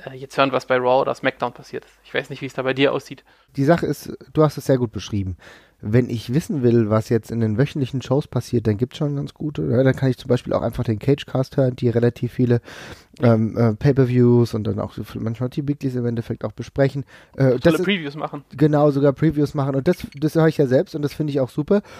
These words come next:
Speaker 2: Und ehrlich gesagt habe ich nicht das Gefühl, als würde ich dafür dann, äh, großartig noch ein Substitut brauchen, ja? Und hätte das
Speaker 1: Exakt.
Speaker 2: dementsprechend, äh,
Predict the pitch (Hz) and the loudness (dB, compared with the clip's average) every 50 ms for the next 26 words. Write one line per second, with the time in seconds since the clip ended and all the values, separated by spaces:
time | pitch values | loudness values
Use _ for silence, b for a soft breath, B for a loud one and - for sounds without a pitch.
0 | B B B 147 151 - 143 156 160 - - 151 147 143 143 151 143 135 131 120 | B B B 2 4 4 2 0 0 0 0 4 4 4 4 2 0 0 -2 -4
1 | 143 143 151 151 - - 160 - - - - - 156 160 151 131 131 127 120 123 | -2 -2 -2 -2 0 -2 -4 -4 -4 -8 -6 0 2 2 2 2 0 -2 0 2
2 | 127 135 135 135 117 - - 120 127 147 - - 151 139 135 131 131 135 123 - | 2 2 4 2 0 0 2 2 2 2 2 2 0 2 2 2 2 2 -2 -2
3 | - 123 123 120 117 - - 135 139 131 131 123 120 127 120 - - 131 127 120 | 0 2 2 2 0 0 0 0 0 2 2 0 0 0 -2 -4 -2 -2 -2 -2
4 | - - b b b b b b b b b b b _ - 135 120 143 117 - | -2 -6 b b b b b b b b b b b _ -8 -4 -4 -4 -4 -2
5 | - 135 - 170 160 - - - 107 95 110 - 101 95 - _ _ - 120 127 | -6 -4 -2 -4 -4 -4 -2 -4 -4 -2 -4 -6 -8 -12 -14 _ _ -2 0 0
6 | 165 185 175 - _ _ - - 127 131 135 131 135 131 127 - 151 143 143 143 | 0 0 -4 -10 _ _ -6 -2 0 2 2 4 2 2 2 2 2 2 2 0
7 | 131 - - 139 139 127 - - 135 123 b b b b b b b _ _ _ | -6 -6 -4 -2 -2 -2 -2 -4 -8 -8 b b b b b b b _ _ _
8 | _ _ - 151 | _ _ -16 -16